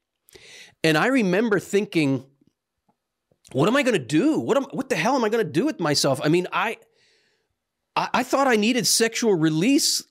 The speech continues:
like I needed three meals a day. I just thought, I didn't know what I was gonna do. And I remember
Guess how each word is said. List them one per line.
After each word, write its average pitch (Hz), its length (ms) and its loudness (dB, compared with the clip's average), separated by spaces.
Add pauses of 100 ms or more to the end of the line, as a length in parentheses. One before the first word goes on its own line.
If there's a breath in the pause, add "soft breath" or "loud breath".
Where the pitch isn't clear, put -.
(100)
like 175 240 0
I 185 60 2
needed 190 280 0
three 233 300 -2
meals 240 380 0
a 196 40 2
day. 220 500 0
I 160 80 0
just 202 240 -2
thought, 220 140 -2
I 185 100 0
didn't 262 140 2
know 214 80 4
what 202 160 0
I 196 40 0
was 190 100 -2
gonna 185 160 0
do. 214 380 0 (500 loud breath)
And 180 100 2
I 185 40 2
remember 208 640 0